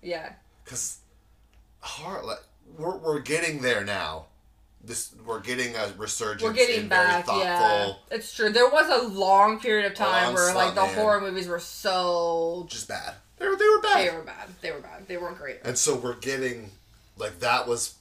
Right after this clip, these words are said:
Speaker 2: part of the resurgence in me.
Speaker 1: No,
Speaker 2: And, yeah,
Speaker 1: that's,
Speaker 2: I, I
Speaker 1: that's
Speaker 2: think,
Speaker 1: a good one. I
Speaker 2: I,
Speaker 1: like
Speaker 2: I
Speaker 1: it.
Speaker 2: think that would be mine.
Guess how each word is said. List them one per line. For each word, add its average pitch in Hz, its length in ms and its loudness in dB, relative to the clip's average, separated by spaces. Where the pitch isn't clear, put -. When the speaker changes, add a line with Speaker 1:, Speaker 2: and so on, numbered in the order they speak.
Speaker 2:
part 110 340 -8
of 101 180 -10
the 95 100 -8
resurgence 98 680 -6
in 90 160 -12
me. 90 380 -10
Speaker 1:
No, 302 100 -4
Speaker 2:
And, 104 160 -6
yeah, 92 140 -6
Speaker 1:
that's, - 220 -4
Speaker 2:
I, - 80 -6
I - 100 -12
Speaker 1:
that's - 160 2
Speaker 2:
think, 453 100 -12
Speaker 1:
a - 40 -10
good 508 180 2
one. 208 260 -4
I 294 100 -2
Speaker 2:
I, 339 40 -2
Speaker 1:
like 415 220 -2
Speaker 2:
I - 60 0
Speaker 1:
it. - 120 -6
Speaker 2:
think 98 320 -14
that 90 240 -6
would 85 140 -14
be 82 100 -18
mine. 82 340 -14